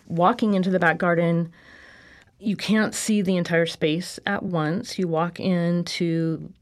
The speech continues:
the one patch of lawn that we still have, and it's got very deep borders all around the lawn. Lots of big leaf plants and unusual flowers. My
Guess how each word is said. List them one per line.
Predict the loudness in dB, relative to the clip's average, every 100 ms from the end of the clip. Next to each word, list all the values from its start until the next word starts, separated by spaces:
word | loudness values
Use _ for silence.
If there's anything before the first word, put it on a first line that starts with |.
| _
the | -4 -2 -2 -4
one | 0 0 0
patch | -2 -4 -4 -4
of | -4 -4
lawn | -4 -4 -4
that | -6 -6
we | -6
still | -6 -6
have, | -4 -6 -6 -6 -8 -6
and | -4 -2
it's | -4 -6
got | -6 -6 -2
very | -2 -2
deep | -4 -6 -6
borders | -6 -4 -4 -6 -6 -10 -12 -10
all | -6 -6
around | -6 -6 -8
the | -8
lawn. | -6 -6 -6 -10 -14 -20 -20 -20 -20 _
Lots | -6 -6 -6
of | -10 -6
big | -4 -2
leaf | -2 -4 -6 -14
plants | -8 -6 -6 -8 -10 -10
and | -8 -6 -8 -8 -8
unusual | -6 -6 -6 -6 -6
flowers. | -4 -6 -6 -6 -6 -8 -12 -20 _
My | -6 -4 -2 -4